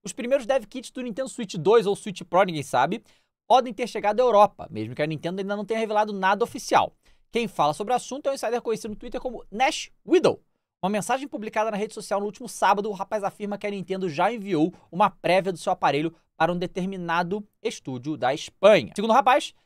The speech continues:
essa chegada do dev kit ao país não só indica um reforço na relação da empresa com o mercado gamer espanhol, mas também que podemos estar na etapas finais de bastidores do projeto, antes que o sucessor do Nintendo Switch seja anunciado ao público, tá? Bom, galera, o Nintendo Switch lançou dois mil e dezessete?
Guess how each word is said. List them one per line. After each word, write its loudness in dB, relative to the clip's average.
essa -6
chegada 0
do -8
dev 0
kit -14
ao -4
país -2
não -10
só -8
indica -10
um -4
reforço -2
na -2
relação 0
da -4
empresa -4
com -10
o -6
mercado -4
gamer -6
espanhol, 2
mas -2
também -2
que -16
podemos -6
estar -2
na -4
etapas -4
finais -2
de -8
bastidores -2
do -8
projeto, 0
antes -2
que -12
o -10
sucessor -8
do -6
Nintendo -8
Switch -12
seja -6
anunciado -4
ao -2
público, -10
tá? 4
Bom, 8
galera, 6
o -4
Nintendo -4
Switch -10
lançou -4
dois -6
mil -2
e -2
dezessete? -8